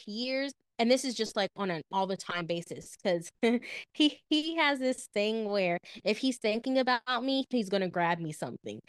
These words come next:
And for the longest, he'd be, like, at the store and he'd buy me a Kit Kat or, like, a Reese's or, like, candy.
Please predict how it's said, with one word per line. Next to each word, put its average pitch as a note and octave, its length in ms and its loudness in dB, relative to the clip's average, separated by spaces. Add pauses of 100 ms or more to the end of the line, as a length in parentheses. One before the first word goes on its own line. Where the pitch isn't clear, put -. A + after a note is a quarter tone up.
(220)
And G#3+ 220 2
for G#3+ 160 6
the F#3+ 140 4
longest, G3 640 4
he'd A3 200 -2
be, G#3+ 180 0
like, F#3+ 240 0
at A3+ 180 -4
the A3 80 0
store G#3 360 0
and G3+ 100 2
he'd G3+ 200 -2
buy F3 220 2
me F3+ 100 0
a E3 120 0
Kit - 220 -4
Kat - 220 -4 (380)
or, F#3+ 120 4
like, F3+ 200 4
a F#3+ 100 0
Reese's F#3+ 680 -2
or, F3+ 160 4
like, F3+ 200 2
candy. G#3+ 480 0